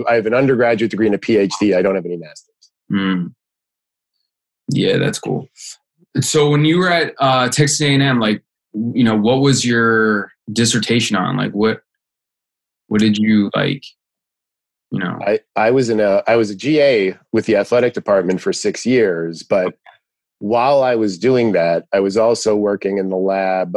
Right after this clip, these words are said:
Speaker 1: of Michael Delp, who was a nasa-funded researcher.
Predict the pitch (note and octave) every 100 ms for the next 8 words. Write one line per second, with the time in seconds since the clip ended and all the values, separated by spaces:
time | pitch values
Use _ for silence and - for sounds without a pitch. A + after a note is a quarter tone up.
0 | - F#2 F2+ F2+ F#2 G2 F#2+ F2 E2 C3
1 | A2 F#2+ - _ _ _ G#2 G2 F#2 G2
2 | G#2+ A#2+ - A#2 - G2+ F#2+ F2 F2+ E2
3 | F2 E2 E2+ F#2